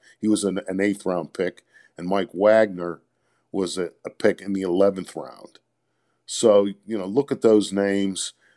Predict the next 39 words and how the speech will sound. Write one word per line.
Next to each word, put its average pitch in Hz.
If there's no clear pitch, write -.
uh, 92
remember, 98
um, 78
who 113
a -
lot 98
of 90
the 90
key 104
players 95
are 90
in 87
those 87
four 92
Super 95
Bowl 87
teams 92
of 80
the 78
seventies. 87
And, 90
um, 87
it's 107
not 113
nineteen 104
seventy-four, 90
but 82
you 104
get 101
a 85
haul 98
like 87
that 87
in 92
a 85
draft 90
class. 76
That's 90
a, 73